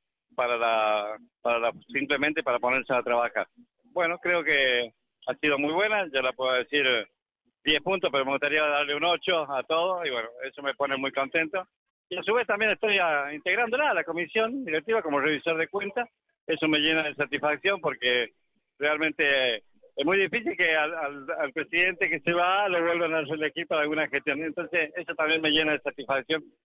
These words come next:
saber que realmente ha quedado todo muy bien. Y bueno, y hoy estamos con la carrera de la mujer,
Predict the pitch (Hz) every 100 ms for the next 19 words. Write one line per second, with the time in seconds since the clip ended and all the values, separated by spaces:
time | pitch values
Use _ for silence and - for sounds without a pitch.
0 | _ _ 143 131 147 - 139 127 120 123
1 | 135 143 139 127 107 - _ _ - -
2 | 131 127 127 139 135 147 175 180 - _
3 | - 240 240 214 220 226 - 214 196 175
4 | 160 151 147 160 151 143 120 165 170